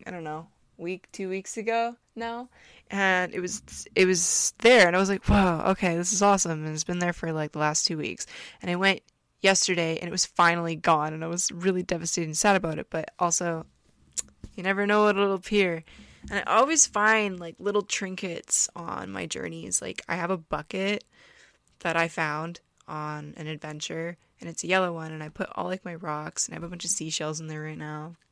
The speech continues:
uh, 'cause it's just at the ocean. And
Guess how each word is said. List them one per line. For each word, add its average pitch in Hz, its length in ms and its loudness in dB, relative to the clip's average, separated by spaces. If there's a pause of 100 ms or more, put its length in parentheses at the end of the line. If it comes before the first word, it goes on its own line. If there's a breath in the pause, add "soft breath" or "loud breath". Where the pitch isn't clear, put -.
(100)
uh, - 120 -10
'cause - 180 -10
it's - 140 -6
just - 160 -6
at - 60 -20
the - 140 -14
ocean. 180 440 -2 (840 loud breath)
And 214 760 2